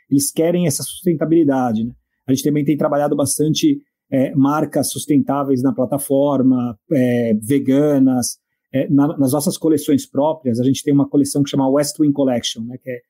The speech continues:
são os produtos que a gente desenha, a gente desenvolve. É, a gente começa a usar tecidos, tecidos sustentáveis. Então,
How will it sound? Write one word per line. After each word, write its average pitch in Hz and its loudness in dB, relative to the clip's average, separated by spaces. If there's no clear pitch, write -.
são 139 -2
os 135 -4
produtos 139 0
que 143 -2
a 127 2
gente 143 -2
desenha, 131 2
a 113 -2
gente 127 -6
desenvolve. 131 2
É, 135 0
a 120 0
gente 139 0
começa 143 0
a 139 2
usar 135 0
tecidos, 143 -2
tecidos 139 -2
sustentáveis. 143 -2
Então, 160 0